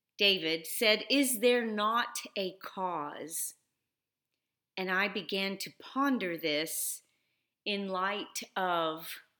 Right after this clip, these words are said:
today, <laughs> twenty twenty-one, the end of twenty twenty-one. Is there not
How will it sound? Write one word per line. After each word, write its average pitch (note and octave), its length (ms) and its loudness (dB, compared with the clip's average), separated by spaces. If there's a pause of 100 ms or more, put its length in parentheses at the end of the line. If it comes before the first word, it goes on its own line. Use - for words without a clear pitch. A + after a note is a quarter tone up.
(2250)
today, G3+ 800 2 (440)
<laughs> F4 440 -6
twenty C4+ 400 2
twenty-one, F#3 800 -4 (140)
the B3 300 -4
end C4 320 2
of A3+ 160 -2
twenty A#3 420 -4
twenty-one. E3+ 1000 -8 (880)
Is D4 280 4
there A#3+ 220 4
not G#3 360 2